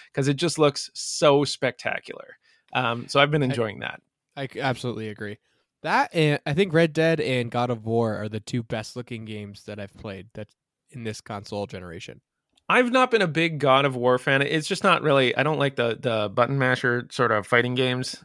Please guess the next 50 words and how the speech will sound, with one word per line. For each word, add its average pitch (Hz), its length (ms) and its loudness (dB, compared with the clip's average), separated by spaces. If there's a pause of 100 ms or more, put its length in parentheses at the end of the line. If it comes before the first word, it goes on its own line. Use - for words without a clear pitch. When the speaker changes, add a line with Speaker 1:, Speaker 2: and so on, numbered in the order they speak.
Speaker 1:
It's - 160 -10
not 151 120 0
really 139 160 2
my 120 140 2
thing, 139 500 0
but 135 240 6
Speaker 2:
That's 117 140 2
fair. 101 180 -16 (340)
Speaker 1:
the 160 220 6
other 220 180 8
part 190 280 8
with 139 120 6
Red 143 240 6
Dead 143 160 6
is 131 120 2
that 135 120 4
I 147 80 6
never, 208 380 6
I 160 80 4
never 226 240 8
play 151 220 6
these 135 180 0
games 127 260 0
like 123 180 0
you're 120 120 -4
supposed 117 300 -2
to 110 40 -4
play 101 220 -6
them. 113 180 -6 (420)
Um, 120 560 4 (300)
so 143 560 6
in 139 260 0
Red 160 220 4
Dead, 151 220 6
all 156 240 6
I 143 60 6
really 131 360 4
like 117 280 0
doing 117 320 -2
is, 107 120 -6
like, 104 160 -4
fishing 117 400 -6
and 113 100 -6
then 110 120 -8
just 101 160 -10
riding 104 260 -6
around 107 160 -8
on 107 60 -10
my 101 100 -6
horse. 104 380 -10